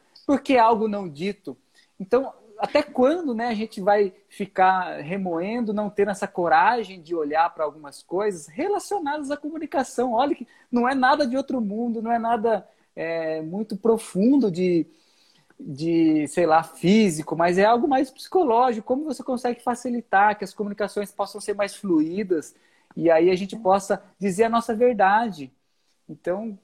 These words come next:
cada vez mais eu, eu vejo isso e incentivo as pessoas a dizerem a sua verdade. Se conecta com o coração, a sua intuição. Fala a sua verdade.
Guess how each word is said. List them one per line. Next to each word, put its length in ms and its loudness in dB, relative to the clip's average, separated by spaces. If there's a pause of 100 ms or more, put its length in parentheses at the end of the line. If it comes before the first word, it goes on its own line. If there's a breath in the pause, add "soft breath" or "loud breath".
cada 200 4
vez 280 2
mais 280 4
eu, 160 2
eu 140 -2
vejo 560 -4
isso 220 -6
e 320 -10
incentivo 500 2
as 100 2
pessoas 460 2
a 60 6
dizerem 420 -2
a 60 -8
sua 180 -2
verdade. 540 2
Se 120 -20
conecta 480 -2
com 120 -4
o 80 -8
coração, 520 -6
a 60 -6
sua 220 -6
intuição. 560 -4 (400 soft breath)
Fala 260 4
a 20 -6
sua 280 -4
verdade. 720 0